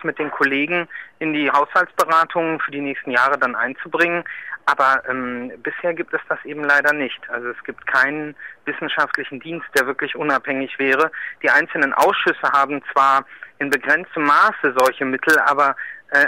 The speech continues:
eine solch hervorragende Institution wie der Bundestag haben wir nicht.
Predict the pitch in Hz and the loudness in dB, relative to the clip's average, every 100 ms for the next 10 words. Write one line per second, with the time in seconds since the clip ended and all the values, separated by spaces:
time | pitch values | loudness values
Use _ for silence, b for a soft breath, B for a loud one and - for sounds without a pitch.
0 | - 147 143 143 156 156 - 180 160 160 | 2 2 4 4 2 -2 2 4 4 4
1 | 160 151 - 147 - - 151 151 147 139 | 0 -2 -10 -8 -8 -2 -2 0 0 0
2 | 135 156 151 151 139 135 135 127 120 107 | 0 -2 -2 2 2 2 -2 -2 -4 -10